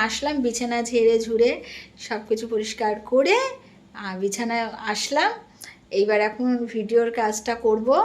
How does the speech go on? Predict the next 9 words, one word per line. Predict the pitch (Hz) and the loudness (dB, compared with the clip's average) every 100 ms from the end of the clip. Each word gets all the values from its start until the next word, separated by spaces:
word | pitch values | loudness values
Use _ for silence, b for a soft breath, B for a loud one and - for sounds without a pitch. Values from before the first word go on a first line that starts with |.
| 453 B B B - - | 0 B B B -16 0
করে | 202 202 214 220 220 | 4 6 6 6 2
ঠোরে | - 254 370 494 466 240 | 2 4 4 2 0 -4
তারপরে | 214 392 415 | -2 -2 -2
শুতে | 349 311 | -4 -6
শুতে | 330 311 302 | -6 -4 0
কটা | 269 277 | 2 2
বাজবে | 277 269 277 269 | 2 2 0 2
জানি | 254 247 | 2 4
না, | 262 | 2